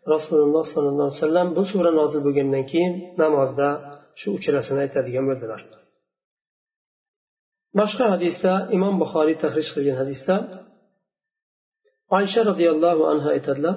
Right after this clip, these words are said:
"كان رسول الله صلى الله عليه وسلم يكثر أن يقول في ركوعه وسجوده: سبحانك اللهم ربنا وبحمدك اللهم اغفر لي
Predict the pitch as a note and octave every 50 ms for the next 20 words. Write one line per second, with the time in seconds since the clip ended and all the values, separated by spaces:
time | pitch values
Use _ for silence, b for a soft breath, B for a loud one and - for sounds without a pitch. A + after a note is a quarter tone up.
0 | - - - - - _ _ _ _ _ _ _ _ _ _ _ _ _ _ _
1 | _ - - A3 A3+ G#3 F3+ E3+ E3 - - E3+ D#3 D3+ C#3+ D3 D#3+ E3 D3+ D3
2 | C#3+ - D3 C#3 C#3 C3+ C#3 D3 D3+ C#3 B2+ C#3 C#3+ C#3 C#3 C#3+ C#3+ C#3+ C#3 -
3 | E3+ D#3+ E3 F3 F#3+ G3 F#3 - - - - - F3 E3+ G3 G3+ - - - -
4 | F#3 E3+ E3+ E3+ D#3+ D3+ D3+ D3 D3 D3 D3 D3+ E3 E3+ E3+ E3 D#3+ D3+ - E3+
5 | D3 C#3+ C#3 C#3 C#3 - E3+ E3 D#3+ D#3+ D#3+ C#3 D3 D#3+ D#3+ D3+ C#3 - - C#3+
6 | C3+ C3+ D#3 D#3+ D#3 D3+ E3 D3+ D#3+ F#3 F#3 F#3+ - B B B B B B B
7 | B B B - - D3+ C3 A#2+ - D#3+ E3 E3+ E3+ E3 E3 E3+ D3 D3 D3 D3
8 | D3 C#3+ C3+ D#3 D#3+ D3+ D3 C#3+ D3 D3 D3 C#3 C#3+ C#3+ C#3+ C#3 C#3 C#3 C3+ C3+
9 | C#3+ - - E3 D#3+ E3 D#3+ F#3 F#3+ F#3 - - E3 D3+ D3+ D3+ D3+ C#3+ C3+ C#3+
10 | C#3+ C#3+ C3 B2 - - E3+ D#3 D#3+ D#3+ F3 F#3